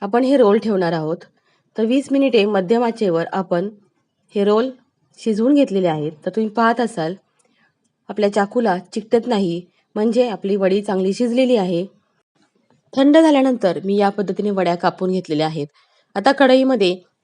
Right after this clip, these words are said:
तेल घालून घेतलं आहे. तेल चांगलं गरम झालं की आपण त्यामध्ये एक एक वडी सोडून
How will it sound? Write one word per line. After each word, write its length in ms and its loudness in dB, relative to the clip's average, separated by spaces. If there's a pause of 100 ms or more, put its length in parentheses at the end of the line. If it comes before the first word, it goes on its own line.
(100)
तेल 200 4
घालून 240 0
घेतलं 240 -2
आहे. 200 -2
तेल 260 2
चांगलं 400 0
गरम 240 2
झालं 340 -6 (540)
की 80 2
आपण 280 4
त्यामध्ये 460 0 (1500)
एक 180 0
एक 160 -2
वडी 200 4
सोडून 420 2